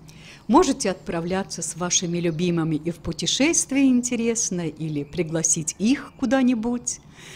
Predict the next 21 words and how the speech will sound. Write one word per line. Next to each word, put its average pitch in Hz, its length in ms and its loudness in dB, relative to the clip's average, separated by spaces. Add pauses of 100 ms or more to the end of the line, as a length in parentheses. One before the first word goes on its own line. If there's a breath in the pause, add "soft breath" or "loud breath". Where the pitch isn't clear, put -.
(140)
Старайтесь 277 560 6
больше 208 400 2
времени 208 500 4
проводить 170 600 -8
вместе 175 420 -4
с - 140 -2
ними. 156 340 -4 (1900 loud breath)
Начиная 302 560 8
с - 60 0
четвертого 214 680 0
по 180 180 -2
шестнадцатое 185 800 -4
августа, 202 720 -2 (720 loud breath)
это 294 300 6
будет 202 400 0
время, 185 480 -4
когда 196 480 -6
одни 226 400 6
отношения 269 840 2
будут 151 420 -8
рушиться, 240 720 -4